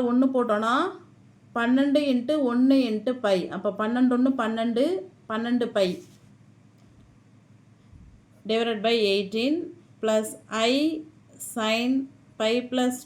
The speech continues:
twelve pi divided by eighteen. இதை சிம்ப்ளிஃபை பண்ணோம்னா, டூ பவர் ஒன் பை த்ரீ cos ட்வெல்வ் pi plus pi thirteen pi divided by eighteen plus I sin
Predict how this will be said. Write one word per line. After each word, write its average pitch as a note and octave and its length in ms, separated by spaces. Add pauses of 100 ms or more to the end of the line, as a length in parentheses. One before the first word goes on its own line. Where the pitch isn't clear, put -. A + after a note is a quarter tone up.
twelve G#3+ 300 (100)
pi A3 140 (240)
divided G3 360
by F#3+ 80 (160)
eighteen. E3+ 320 (2000)
இதை C4 120 (100)
சிம்ப்ளிஃபை C4+ 420
பண்ணோம்னா, A#3 280 (120)
டூ C4 80 (120)
பவர் A3 240
ஒன் G3+ 160
பை G#3+ 80 (120)
த்ரீ G3 140 (1000)
cos A3+ 460 (520)
ட்வெல்வ் C4 340
pi C#4 80 (100)
plus A3+ 180 (120)
pi C4 80 (180)
thirteen B3+ 400 (180)
pi F3 140 (640)
divided G#3+ 320
by G#3 80 (140)
eighteen A3+ 340 (680)
plus A3 260 (440)
I A#3+ 40 (300)
sin A#3+ 340